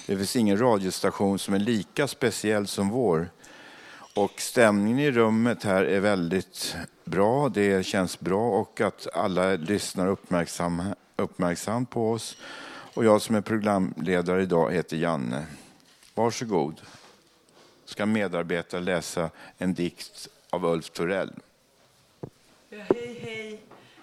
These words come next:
Speaker 2: Jag heter Agneta. Och, eh, här på Radio Total Normal har vi den stora förmånen att ha en riktig poet bland oss.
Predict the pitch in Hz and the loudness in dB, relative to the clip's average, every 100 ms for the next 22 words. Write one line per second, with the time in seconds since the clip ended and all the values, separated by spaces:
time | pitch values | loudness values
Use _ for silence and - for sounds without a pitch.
0 | - - 226 233 226 214 226 233 214 185 | -20 -16 -14 -14 -14 -14 -14 -12 -12 -12
1 | - 196 214 196 - _ _ _ _ _ | -12 -12 -12 -16 -20 _ _ _ _ _
2 | _ - 220 _ - _ _ _ _ _ | _ -20 -20 _ -20 _ _ _ _ _
3 | _ _ _ - 202 202 180 214 240 240 | _ _ _ -20 -16 -16 -16 -16 -16 -16
4 | - 233 233 - _ 220 226 220 214 196 | -18 -20 -20 -20 _ -16 -12 -12 -14 -16
5 | 214 220 - _ - - 254 - 302 233 | -16 -18 -20 _ -16 -14 -14 -12 -10 -10
6 | 214 180 185 - - _ _ _ 208 247 | -10 -12 -14 -18 -20 _ _ _ -16 -14
7 | 240 240 294 262 220 196 190 - 190 _ | -14 -12 -10 -8 -8 -10 -14 -20 -20 _
8 | _ _ _ _ _ _ _ _ 254 240 | _ _ _ _ _ _ _ _ -12 -10
9 | 208 196 196 208 202 185 190 180 - - | -10 -12 -14 -16 -16 -16 -18 -18 -20 -18
10 | 233 202 180 185 185 - 220 185 180 170 | -16 -16 -16 -16 -16 -16 -14 -12 -14 -16
11 | 185 185 180 190 - 185 _ _ _ _ | -18 -16 -16 -18 -20 -20 _ _ _ _
12 | - 185 _ - 190 180 190 190 175 180 | -16 -16 _ -18 -14 -12 -14 -16 -18 -14
13 | 233 - - - 220 - 220 226 202 196 | -14 -14 -20 -14 -14 -12 -12 -10 -10 -12
14 | 175 - 190 180 175 - 185 - - | -14 -14 -10 -10 -12 -16 -18 -20 -20